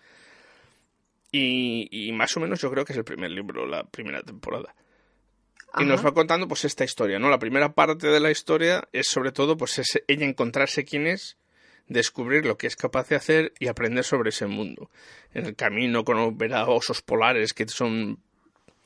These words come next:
Speaker 1: no tienen demonios ni nada, pero son, son seres inteligentes que hablan y tienen su propio reino en el, en el Polo Norte.
Speaker 2: Ajá,
Speaker 1: Y cosas así.
Speaker 2: perfecto.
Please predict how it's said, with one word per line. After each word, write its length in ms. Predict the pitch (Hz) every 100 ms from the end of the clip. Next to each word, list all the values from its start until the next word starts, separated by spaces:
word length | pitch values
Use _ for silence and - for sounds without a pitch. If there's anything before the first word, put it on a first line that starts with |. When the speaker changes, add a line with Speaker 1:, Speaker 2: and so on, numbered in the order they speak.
| - - - -
Speaker 1:
no 80 | 117
tienen 260 | 139 135
demonios 340 | 139 143 143 143
ni 80 | 143
nada, 300 | 170 196 208
pero 180 | 110
son, 460 | - 131 131 117 107
son 260 | - 123 120
seres 240 | - 120 -
inteligentes 600 | 120 110 113 160 160 -
que 120 | 117
hablan 260 | 127 151 143
y 40 |
tienen 320 | 127 120 123
su 140 | - 123
propio 320 | 185 - 120
reino 340 | 117 123 101
en 140 | 98 92
el, 300 | 82 80 - _ _ _ _ _ _ _ _ _ _ _ _ _
en 180 | 123 113
el 560 | 104 104 101 90 85 87 - -
Polo 240 | 113 101
Norte. 420 | 92 - - 107 _ _ _ _ _ _ _ _ _ -
Speaker 2:
Ajá, 280 | 175 170 180
Speaker 1:
Y 60 | 123
cosas 360 | 135 120 104
así. 280 | 104 98 -
Speaker 2:
perfecto. 120 | -